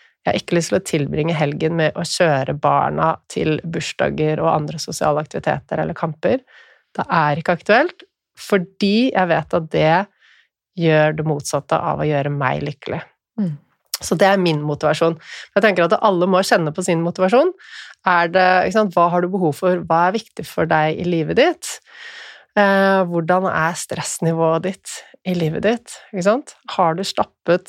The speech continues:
Speaker 1: eh, ukedagene og helgene fulle, så på et eller annet tidspunkt så går ikke det lenger. Sånn, du kommer til å gå på en smell, så det er bedre da å være føre var og begynne å tenke, «Ok, men, men kanskje på tide å kutte ned litt.» Så, eh,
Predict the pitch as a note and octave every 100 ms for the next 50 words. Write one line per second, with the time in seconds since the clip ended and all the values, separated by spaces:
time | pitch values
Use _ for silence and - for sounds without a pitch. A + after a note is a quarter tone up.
0 | - - F#3 F3+ E3 D#3+ D#3+ D#3+ F#3+ E3
1 | - E3+ D#3 E3+ E3+ F3+ F#3 F3+ D#3 E3
2 | F3 G3+ F3+ D3+ F#3+ F#3+ G3 E3 - -
3 | - E3 E3+ D#3+ - E3+ F3 D#3+ D#3 D#3
4 | D#3+ E3 E3+ D#3+ D3 D3 F3 C4 - _
5 | _ _ _ - F#3 F3+ - E3 D3 D3+
6 | D#3+ D#3+ C#3+ D3 D#3 - G3 C4+ - G3
7 | F3+ F3+ E3+ E3 D3+ D3+ G#3+ E3 D3+ D3+
8 | C#3 D#3 - D3+ D3 D3 D3 D3 D3 D3+
9 | D3+ C#3+ C#3+ A#2+ - D#3 D#3 D3+ C#3+ D3
10 | E3 D#3+ F3 C#3 - - D#3+ D3 B2 D3
11 | - E3+ - - D3+ D3+ C#3+ D#3+ B3 -
12 | - - - - F#3 E3+ - - - -
13 | - - G3+ F#3+ F#3+ F#3+ F#3 F#3 F#3 F#3
14 | F3+